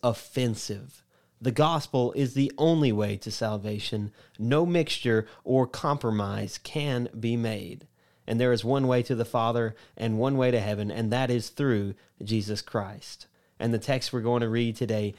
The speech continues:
defends this well, as we see in this episode. So let's go ahead and get started.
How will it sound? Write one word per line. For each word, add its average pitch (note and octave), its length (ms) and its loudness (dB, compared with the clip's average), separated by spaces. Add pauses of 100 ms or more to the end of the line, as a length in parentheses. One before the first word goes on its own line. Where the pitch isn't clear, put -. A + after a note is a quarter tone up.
(180)
defends C#3 480 0
this C#3 240 -4
well, G#2+ 400 -2
as A#2+ 180 -2
we A2+ 120 -2
see G2+ 560 -6 (180)
in A2 160 -4
this G#2 200 -6
episode. - 600 -14 (320)
So - 180 -2
let's D3 180 2
go D3+ 100 4
ahead C3+ 120 4
and B2+ 80 0
get A#2+ 120 -2
started. D#2+ 400 -6